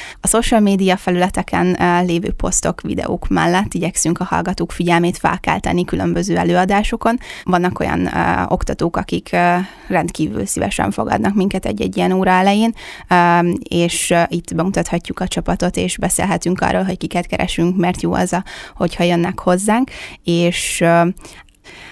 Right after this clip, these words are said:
a hallgatóknak február végéig van lehetősége jelentkezni hozzánk, viszont ez nem jelenti azt, hogy egyébként a, a fél évnek a többi részében, ö, ne tudnának minket megkeresni a hallgatók, és érdeklődni azután, hogy, ö,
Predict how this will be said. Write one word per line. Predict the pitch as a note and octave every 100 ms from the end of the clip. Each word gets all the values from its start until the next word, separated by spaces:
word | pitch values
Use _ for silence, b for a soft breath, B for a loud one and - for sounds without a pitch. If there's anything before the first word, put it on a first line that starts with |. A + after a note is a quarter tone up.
| B -
a |
hallgatóknak | F#3+ F#3+ G3+ G#3 G3 F3+ - G3+ - -
február | - F3 F3+ E3
végéig | F3 E3 F3 F3 F3+
van | F3
lehetősége | E3+ F3 F3+ F3+ - F#3 F3+
jelentkezni | E3+ E3 F#3 - F#3+
hozzánk, | F#3 A3+ B3 A3+ G#3+
viszont | - F3 F3+ F#3
ez | F3+ F3
nem | E3+
jelenti | E3+ E3 F3
azt, | E3 F3 -
hogy | - C#3+ E3
egyébként | - E3 D#3+ - F3 F3
a, | - D#3 D#3+
a | - E3+
fél | - F3
évnek | D#3+ E3 E3 E3
a | E3
többi | E3 E3+
részében, | E3 E3+ - F3 E3 E3+ F#3 F#3+
ö, | E3+ D#3+ E3
ne | F3
tudnának | E3+ E3 E3 E3 F3+
minket | F3 F3 E3+
megkeresni | F3 E3+ F3+ F3 - F3+ F#3 -
a |
hallgatók, | F3 F3 F3+ F3 F3+ G#3 A3 - B B B -
és | -
érdeklődni | F#3+ F#3+ F3+ F3 D#3+ F3+ F3
azután, | E3+ E3+ - D#3+ F3+
hogy, | F3+ E3+ E3+ -
ö, | - - -